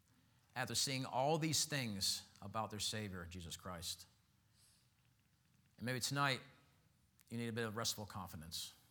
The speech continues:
Maybe it's been a bit of a tumultuous year, and, uh, I think we all are looking forward to a bit of a, a holiday break. But life goes on, ministry goes on, and serving goes on, and there'll always be, uh, storms and tumultuous times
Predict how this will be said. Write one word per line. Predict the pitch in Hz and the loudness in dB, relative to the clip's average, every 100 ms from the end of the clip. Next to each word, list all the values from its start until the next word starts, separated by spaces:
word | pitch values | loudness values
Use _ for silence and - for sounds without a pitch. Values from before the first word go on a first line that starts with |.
| - _ _ _ - - - - - | -20 _ _ _ -16 -16 -20 -18 -6
Maybe | 113 | -2
it's | 117 | 0
been | - 117 | 2 4
a | 110 | 4
bit | 101 117 | 4 2
of | 110 | 4
a | 110 104 87 - | 2 2 -2 -6
tumultuous | - 117 117 110 - | -2 0 0 -2 -2
year, | 113 127 127 - - - - - - - | 2 2 0 -6 -20 -20 -20 -20 -20 -10
and, | 92 95 92 | -6 -4 -2
uh, | 95 | 0
I | 95 90 80 85 - | 0 -2 -6 -12 -10
think | 101 | -8
we | 98 101 | -4 -2
all | 101 101 95 - - - - - | 0 0 -4 -10 -20 -20 -20 -6
are | 98 | -4
looking | 113 | -4
forward | 98 117 107 | -2 -2 -2
to | |
a | 95 | -2
bit | 110 | -2
of | |
a, | 101 98 82 - | -2 -4 -6 -8
a | |
holiday | 95 120 113 | 0 2 2
break. | 107 113 117 113 - - - - - - | -2 0 -2 -4 -14 -20 -20 -20 -20 -12
But | 98 | -4
life | 113 123 - | 0 0 0
goes | 127 110 | -4 0
on, | 113 135 143 - | 2 2 0 -4
ministry | 113 117 - 117 | -4 -2 -2 -2
goes | 113 104 | -2 -2
on, | 104 104 101 98 | -2 -2 -4 -4
and | 98 | -4
serving | 117 107 104 | -2 -2 -2
goes | 95 98 | -2 0
on, | 98 101 95 | 0 -2 -2
and | 98 | -2
there'll | 101 | -2
always | 107 107 | -2 -2
be, | 85 107 104 95 - - - _ | -2 -2 -2 -2 -6 -18 -20 _
uh, | 87 | -6
storms | 87 - 117 117 117 113 110 - | -2 -2 0 2 2 0 -2 -4
and | 95 95 92 - | -6 -4 -6 -6
tumultuous | - 107 107 104 - | -4 -4 -4 -4 -4
times | 101 101 101 101 98 | -2 -2 -2 -2 -2